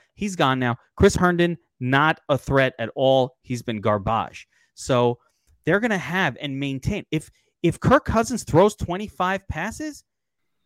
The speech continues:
there's a good chance that twenty of them are going to either Thielen or Jefferson,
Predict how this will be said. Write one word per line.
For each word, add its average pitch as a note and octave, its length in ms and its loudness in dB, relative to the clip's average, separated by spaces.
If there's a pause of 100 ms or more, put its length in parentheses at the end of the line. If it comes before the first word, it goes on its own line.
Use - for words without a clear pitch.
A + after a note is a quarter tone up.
(120)
there's D4+ 180 -6
a E4 60 -4
good B3 220 -8
chance A3 340 -6
that F3 160 -8
twenty A3 440 -6
of B2 120 -6
them A#2 300 -6
are D3 120 -2
going E3 320 -2
to F#3 120 -10
either D3+ 240 -4
Thielen C3+ 440 -8
or E3 80 -8
Jefferson, F#3 540 -6